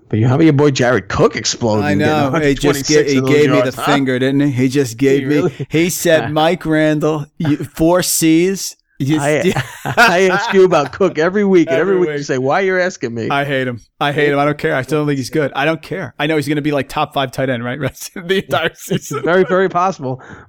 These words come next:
Speaker 1: Marshawn Lynch, fifty-seven yards, he scores two touchdowns. They wanted to get him involved more. He really, outside of one twenty-two yard run, really didn't do much else in the two touchdowns.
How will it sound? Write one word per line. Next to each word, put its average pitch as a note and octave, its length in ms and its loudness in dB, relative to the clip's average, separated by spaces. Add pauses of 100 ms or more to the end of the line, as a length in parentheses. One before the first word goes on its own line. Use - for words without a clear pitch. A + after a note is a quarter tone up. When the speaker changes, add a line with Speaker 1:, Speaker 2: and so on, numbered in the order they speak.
Speaker 1:
Marshawn D3+ 440 -2
Lynch, B2+ 340 -6 (120)
fifty-seven D#3 460 -4
yards, C3 300 -2
he - 40 -20
scores C3 280 -2
two C3+ 160 -8
touchdowns. A#2 720 -4 (640)
They A2+ 100 -2
wanted C3 240 0
to B2+ 80 -2
get C3+ 100 0
him B2 120 -2
involved A#2+ 340 0
more. A#2+ 240 0
He A2 400 -4
really, C#3 400 0 (540)
outside C#3+ 340 0
of B2 80 0
one C3+ 160 0
twenty-two C3 380 0
yard A#2+ 240 2
run, A#2+ 180 0
really C3+ 180 2
didn't A2 180 -2
do A#2+ 120 0
much B2+ 220 0
else B2+ 300 -2
in B2 60 -6
the G#2+ 80 -12
two A2+ 160 -2
touchdowns. B2 540 -4